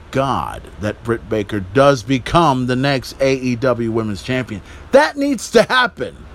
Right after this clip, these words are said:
That needs to happen somewhere down the road. And Big Swole, I dig her. I dig her a whole lot, and I hope I see a whole lot more of Big Swole.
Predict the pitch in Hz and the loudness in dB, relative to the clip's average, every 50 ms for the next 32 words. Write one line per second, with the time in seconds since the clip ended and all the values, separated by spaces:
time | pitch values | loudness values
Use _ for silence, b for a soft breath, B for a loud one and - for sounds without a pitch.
0 | - - - - - - - - 190 220 226 220 214 196 - 190 165 - 202 190 | -20 -20 -20 -20 -20 -8 -2 2 2 2 2 0 -2 -2 -2 -2 2 4 4 4
1 | 180 170 143 - 165 156 151 147 143 147 139 135 127 127 135 143 127 104 - B | 2 0 -2 -4 -2 -2 -2 -2 -2 0 -2 -2 -2 -2 0 0 0 -2 -4 B
2 | B B B B 135 147 143 180 202 175 - - - 185 190 185 170 151 - B | B B B B -6 -2 2 2 2 2 0 -2 0 2 4 4 4 2 0 B
3 | B B B B - 196 208 185 143 175 190 175 135 139 101 71 64 - - - | B B B B 2 4 4 4 4 2 2 2 0 -2 -6 -6 -8 -16 -20 -20
4 | - - - - - 151 160 156 165 151 147 156 147 135 147 151 147 147 147 147 | -20 -20 -12 -4 -2 0 0 0 0 0 0 0 0 0 0 0 0 2 2 2
5 | 147 147 - 127 131 135 135 127 143 143 127 131 127 113 - - 135 117 104 113 | 0 -2 -4 -4 -4 -4 -2 -2 -4 -4 -4 -4 -6 -6 -4 -4 -4 -4 -4 -4
6 | 117 113 117 113 95 113 131 135 127 110 95 87 B B B B B B B B | -4 -4 -4 -4 -4 -4 -6 -4 -2 -4 -4 -6 B B B B B B B B
7 | 127 123 98 110 131 131 110 - - - 139 143 127 85 60 | -2 -2 -2 -2 -2 -2 -2 -6 -2 0 2 2 2 0 -6